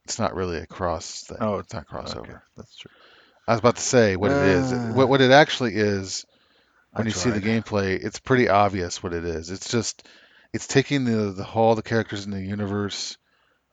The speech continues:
Speaker 1: of the license they're in, which is Fist North Star, and it's just putting it in that setting, in, you know, the dystopian, you know, apocalyptic future that, that always takes place in.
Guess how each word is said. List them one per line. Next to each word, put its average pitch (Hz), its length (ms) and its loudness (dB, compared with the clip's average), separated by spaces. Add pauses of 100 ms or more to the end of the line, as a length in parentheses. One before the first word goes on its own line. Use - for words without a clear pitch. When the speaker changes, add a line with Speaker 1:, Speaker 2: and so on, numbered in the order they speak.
(160)
Speaker 1:
of 92 680 -4 (120)
the 92 160 -8
license 98 480 -2
they're 95 220 -2
in, 92 260 -6
which 95 160 -10
is 85 300 -10
Fist - 200 -10
North 85 160 -8
Star, 90 460 -2 (680)
and 113 180 2
it's - 240 -4
just - 460 -6 (680)
putting 120 240 2
it 117 100 -4
in 120 160 -2
that 117 200 0
setting, 107 540 0
in, 95 440 -8
you 95 120 -6
know, 90 120 -4
the 90 100 -8
dystopian, 90 760 -8
you 90 80 -8
know, 87 220 -4
apocalyptic 90 600 -6
future 90 340 -10
that, 85 160 -6
that 82 180 -4
always 90 220 -2
takes - 200 -12
place 87 300 -8
in. 82 220 -10